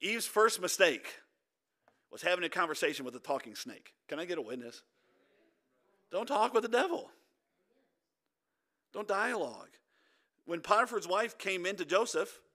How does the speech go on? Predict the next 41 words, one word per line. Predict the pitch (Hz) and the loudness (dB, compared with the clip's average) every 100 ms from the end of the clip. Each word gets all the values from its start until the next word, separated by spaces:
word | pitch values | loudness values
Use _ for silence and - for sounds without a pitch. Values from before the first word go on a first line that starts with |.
| _ - | _ -4
Joseph | 190 220 143 117 | -2 -2 -8 -6
ran | 135 180 | -4 -2
away. | 185 214 240 160 92 - _ _ _ _ _ | 0 2 2 0 -8 -18 _ _ _ _ _
Run | - 175 220 | -4 -2 0
away. | 233 247 143 - _ _ _ _ _ _ - | 0 0 -4 -10 _ _ _ _ _ _ 0
First | 214 208 | 2 2
Corinthians | 233 220 214 | -2 -4 -2
ten | 220 | -2
thirteen | 214 202 220 | 0 -2 -4
says | 226 190 | -6 -4
this, | 190 214 | -4 -4
"Wherefore, | 190 208 175 120 _ _ _ _ _ _ _ - | -4 -4 -4 -8 _ _ _ _ _ _ _ -4
take | 220 208 | 0 2
unto | 226 202 | 2 2
you | 196 185 | -2 0
the | 170 143 | 0 2
whole | 202 226 | 6 6
armor | 226 208 202 | 8 6 4
of | 190 | 0
God, | 170 180 147 | 2 2 2
that | 151 | -2
ye | 160 | -4
may | 196 185 | -6 -6
be | 175 | -4
able," | 175 160 131 | -6 -6 -6
that | 160 175 | -4 -2
is | 139 117 | -4 -6
not | 151 147 | -8 -8
the | 120 | -14
right | 98 135 135 - _ | -10 -8 -8 -14 _
verse. | 120 143 - - - - | -2 -2 -4 -14 -20 -2
Let's | - 147 | 0 0
go | - 156 151 | 2 2 2
there. | 123 120 113 - | -2 -8 -8 0
Is | 165 | 4
that | 233 160 | 4 6
wrong | 170 180 | 2 2
in | 180 | 0
your | 170 | -4
handout | 160 165 170 165 | -4 0 0 0
too? | 175 175 | -2 -6